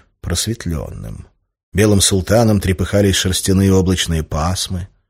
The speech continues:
Как Роберту объясняли на Амариллиде, каждый океанский остров собирает влажный дух от Элизеев и конденсирует мокрый воздух в консистенции туманных хлопьев.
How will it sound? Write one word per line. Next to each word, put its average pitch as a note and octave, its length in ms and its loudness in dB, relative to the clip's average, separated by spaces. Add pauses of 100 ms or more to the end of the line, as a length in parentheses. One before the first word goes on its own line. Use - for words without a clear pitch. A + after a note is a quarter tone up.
(600)
Как F#2 200 -2
Роберту G#2+ 400 4
объясняли G2+ 560 2
на G2 180 4
Амариллиде, G2+ 920 2 (280)
каждый C3+ 420 4
океанский B2+ 680 2
остров D#3 400 0
собирает C3 500 4
влажный A#2+ 520 4
дух A#2+ 360 0
от E2 140 -4
Элизеев G2+ 720 0 (240)
и A#2 100 0
конденсирует C#3+ 840 4
мокрый C3 420 4
воздух B2 560 2
в - 40 -12
консистенции A#2 840 0
туманных A2 560 2
хлопьев. - 800 -6